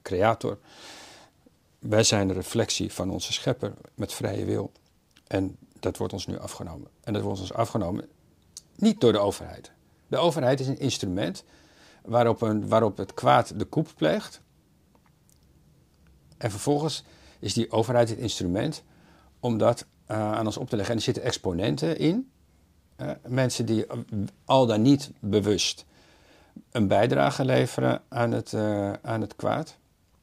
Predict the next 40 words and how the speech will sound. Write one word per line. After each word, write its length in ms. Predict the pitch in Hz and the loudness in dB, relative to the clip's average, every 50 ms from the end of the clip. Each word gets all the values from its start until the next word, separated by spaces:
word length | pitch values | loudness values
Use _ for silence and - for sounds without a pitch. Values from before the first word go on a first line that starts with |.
| _ _ _ _ _ _ | _ _ _ _ _ _
Eh, 80 | - 113 113 - _ _ _ _ _ _ _ | -14 -14 -14 -14 _ _ _ _ _ _ _
als 180 | - - 110 - | -10 -6 -2 0
ik 100 | 147 135 | 0 0
chauffeur 340 | - - 120 - 143 143 127 | 0 0 4 6 8 8 8
ben, 300 | 113 107 98 92 92 - _ - - _ _ | 6 4 2 0 -2 -6 _ -20 -20 _ _
eh, 540 | - 123 117 110 104 101 101 98 98 95 92 92 - | -6 -2 -2 0 0 0 -2 -2 -4 -4 -6 -8 -10
of 140 | - - - | -12 -8 -6
nou, 160 | 117 107 107 | -4 -2 0
dat 80 | 120 | 0
ik 60 | 113 - | -2 -2
een 120 | 113 - | -4 0
piloot 300 | - 131 120 120 120 117 | 2 4 6 6 6 4
ben 140 | 107 107 104 | 2 -2 -2
van 120 | - 110 | -4 -6
een 60 | 113 | -6
vliegtuig 340 | - - 127 120 - 107 110 | -6 -6 -6 -4 -4 -6 -4
van 120 | - 113 107 | -2 -2 -2
een 80 | - | -2
atoombom. 540 | - 104 - 120 110 110 101 90 82 80 - _ _ _ _ _ _ _ _ _ _ _ _ _ _ _ _ _ _ _ _ _ _ - | -4 -2 0 0 0 0 0 -2 -4 -8 -12 _ _ _ _ _ _ _ _ _ _ _ _ _ _ _ _ _ _ _ _ _ _ -10
En 120 | - 101 | -6 -2
ik 100 | 104 98 | -2 2
weet 140 | 101 110 110 | 2 4 4
niet 100 | 113 107 | 4 2
dat 140 | 101 101 - | 2 0 0
er 80 | 101 | 0
een 120 | 98 95 95 | 0 0 0
atoombom 420 | 92 - 113 107 101 90 82 80 | 0 2 2 2 2 0 -2 -4
in 60 | 80 | -6
zit. 140 | 78 - 87 | -8 -6 -6
Ja, 120 | 85 85 85 | -4 -4 -4
dat, 140 | 85 85 | -4 -6
oké, 180 | 85 - - 82 | -8 -8 -8 -10
dat 180 | 82 - - - | -10 -10 -10 -10
is, 180 | 92 - - | -12 -12 -12
eh, 100 | - - 92 - - - - - - | -16 -14 -14 -14 -14 -14 -14 -14 -14
dat 240 | 101 95 95 95 95 | -12 -12 -12 -12 -12
is 80 | - | -12
niet 180 | - 92 90 87 | -10 -10 -8 -4
reëel. 400 | 90 87 87 87 85 - - - _ _ _ _ _ _ _ _ _ _ _ _ _ _ _ _ | -4 -4 -2 -2 -4 -6 -8 -10 _ _ _ _ _ _ _ _ _ _ _ _ _ _ _ _
Maar 360 | - 123 120 113 107 104 - | -4 0 2 2 2 2 -2